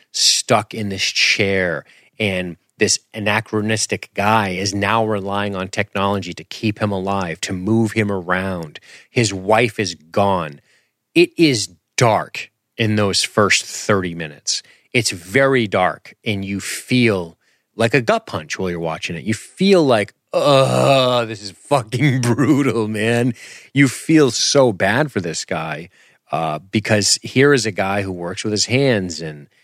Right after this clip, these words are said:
and everything else, and he doesn't wanna live. He doesn't wanna live because his wife's dead. He doesn't wanna live because of his limitations now. And it's crazy, you know, because leading up to the attack,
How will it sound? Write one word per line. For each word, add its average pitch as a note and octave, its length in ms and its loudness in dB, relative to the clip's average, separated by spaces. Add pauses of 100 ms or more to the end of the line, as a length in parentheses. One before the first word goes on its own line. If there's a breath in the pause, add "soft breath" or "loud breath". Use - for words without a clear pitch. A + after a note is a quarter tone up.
(160)
and F#2 100 -4
everything G#2+ 380 2
else, A#2 400 2
and E2 240 -8 (260)
he G#2+ 120 -6
doesn't B2 200 2
wanna C#3 200 2
live. A#2+ 360 4
He E2+ 80 -10
doesn't G#2 240 -2
wanna G2 160 -4
live A2 680 -2 (280)
because G#2+ 240 0
his G2 160 -2
wife's G2 400 0
dead. E2 200 -6
He E2 40 -10
doesn't F#2+ 220 -6
wanna F#2+ 220 -10
live G#2 560 -2
because F2+ 340 -4
of F2 180 -12
his F#2 360 -4 (320 soft breath)
limitations G2 840 -2
now. A#1 220 -18 (1400)
And B2+ 120 2
it's A2 160 2
crazy, E3 680 0
you D2+ 140 -8
know, A#2+ 140 4
because B2 420 0 (640 soft breath)
leading F#3+ 420 6
up G#3+ 200 2
to - 100 -4
the B2+ 160 0
attack, E3 520 -2